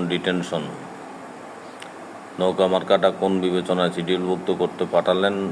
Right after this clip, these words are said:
প্রশ্ন আসিফ মাহমুদের। বাংলাদেশি কর্মীদের মাল্টিপ্লট এন্ট্রি ভিসা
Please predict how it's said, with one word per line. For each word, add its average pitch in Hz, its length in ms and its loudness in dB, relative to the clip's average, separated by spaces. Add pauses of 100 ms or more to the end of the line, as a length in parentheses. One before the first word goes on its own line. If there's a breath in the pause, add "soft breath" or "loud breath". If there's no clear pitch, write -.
(100)
প্রশ্ন 90 300 0
আসিফ 85 360 0
মাহমুদের। 80 480 -2 (3500)
বাংলাদেশি 90 560 2
কর্মীদের 92 500 2
মাল্টিপ্লট 90 720 2
এন্ট্রি 90 260 -2
ভিসা 90 500 4